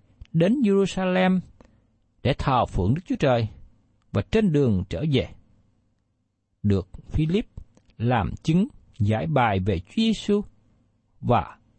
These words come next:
ông đã thấy lời tiên tri Ê-sai nói đã được ứng nghiệm. Đấy là một hình ảnh rất là tốt về người Ethiopia đã trở lại tin nhận Chúa. Và từ nơi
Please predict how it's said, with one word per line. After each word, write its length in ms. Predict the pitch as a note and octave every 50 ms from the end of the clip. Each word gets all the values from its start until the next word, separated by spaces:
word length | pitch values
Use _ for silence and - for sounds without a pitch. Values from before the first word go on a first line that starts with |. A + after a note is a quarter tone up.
| _ _
ông 340 | - D#3+ F3 F#3 F#3+ F3+ E3
đã 180 | G#2 E2+ D#2+ G#2+ -
thấy 280 | - - - G#3+ C4+ B3
lời 280 | F3 D3+ C#3 B2 G#2+ -
tiên 200 | - E3+ G3 G3
tri 120 | F#3 G3+ G3
Ê-sai 580 | G3 G#3 G#3 G3 - - G3 F#3+ F#3+ G3 G3 - - _ _ _ -
nói 260 | - E3 F3 G3+ B3+ B3+
đã 100 | A3+ D#3
được 280 | F#2 E2 - - -
ứng 180 | - F#3+ A#3+ D#4+ A#3
nghiệm. 120 | D#2+ - - _ _ _ _ _ _ _ _ _ _ _ _ _ _ _ _ _ _ _ _ _ _ _ _ _ _ _ _ _ _ _ _ _ _ _ _ _ _ _ _ -
Đấy 100 | G#3+ C4+
là 100 | F#4 D#4
một 260 | F3+ D3+ - - -
hình 160 | - E3 C3+
ảnh 220 | A#2 G#2 F#2 G#2 D3+ F3+ - - - - _ - - -
rất 200 | - A#3+ E4 -
là 80 | - - - -
tốt 160 | F3 A3 - - - - - - - _ _ _ _ _ _ _ _ -
về 340 | C#3 C#3 B2+ A2+ E2 F#2 F2+
người 220 | C3+ C#3 C#3 C3+ -
Ethiopia 760 | - E3+ F#3+ G3 - - - G#3+ G#3+ G#3+ G#3+ G#3 G3 G#3 G#3+ G#3+ - _ _ _ _ _ _ _ _ _ _ _ _
đã 220 | - E2+ F2 F#2+ - - -
trở 240 | - D2 D#2 B2+ D3+
lại 380 | A2+ E2 C2+ A1 - - - - _ _ _ _ -
tin 260 | C#3+ C#3+ C#3+ B2+ G2+
nhận 260 | E2+ - - F2 E2
Chúa. 220 | - - B2 C#3 - - _ _ _ _ _ _ _ _ _ _ _ _ _ _ _ _ _ _
Và 340 | - C3 C#3+ D3 D3 C3+ A#2 - - - _ _ _ _ _ _ _ _ - _ -
từ 220 | E3 E3 D#3+ D#3 D#3+
nơi 360 | E3+ F#3 G#3 A3 A3+ A3+